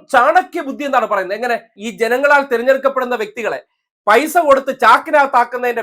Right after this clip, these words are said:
പേരാണ് ചാണക്യ തന്ത്രം അത്രേ. ഒരു മനുഷ്യനായിട്ടുള്ള വ്യക്തി പറയുന്ന വാചകമാണോ? ഒരിക്കലുമല്ല. മനുഷ്യരായിട്ടുള്ളവർ പറയുന്ന വാചകമേ അല്ല. പക്ഷേ ഇവർ ഇങ്ങനെയൊക്കെ ചെയ്തു കഴിഞ്ഞാലും കേരളത്തിൽ ഇവർക്ക് വേണ്ടി കൂലിയെടുത്ത് നടത്തുന്ന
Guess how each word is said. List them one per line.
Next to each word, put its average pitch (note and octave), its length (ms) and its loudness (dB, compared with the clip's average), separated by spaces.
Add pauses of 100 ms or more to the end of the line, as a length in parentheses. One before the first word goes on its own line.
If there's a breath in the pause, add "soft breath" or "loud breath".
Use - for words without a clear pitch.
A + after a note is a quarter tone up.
പേരാണ് G#3+ 420 0 (140)
ചാണക്യ C4 540 0
തന്ത്രം G3 300 -4
അത്രേ. C3+ 180 -14 (280)
ഒരു D#4 100 -2 (120)
മനുഷ്യനായിട്ടുള്ള D#4+ 880 2
വ്യക്തി A#3+ 260 -4
പറയുന്ന G#3+ 340 -2
വാചകമാണോ? F3 540 -4 (260)
ഒരിക്കലുമല്ല. D#3+ 520 -12 (400)
മനുഷ്യരായിട്ടുള്ളവർ A#3+ 840 2 (100)
പറയുന്ന A#3 380 2 (100)
വാചകമേ G#3 520 -2
അല്ല. G#2+ 100 -20 (360)
പക്ഷേ B3+ 280 4 (280)
ഇവർ E4 160 6 (120)
ഇങ്ങനെയൊക്കെ C#4 440 0 (100)
ചെയ്തു A#3+ 260 -6
കഴിഞ്ഞാലും F#3 380 -4 (320)
കേരളത്തിൽ D4 460 2 (220)
ഇവർക്ക് D4 340 0
വേണ്ടി B3 300 0
കൂലിയെടുത്ത് B3+ 520 -6
നടത്തുന്ന A3 300 -4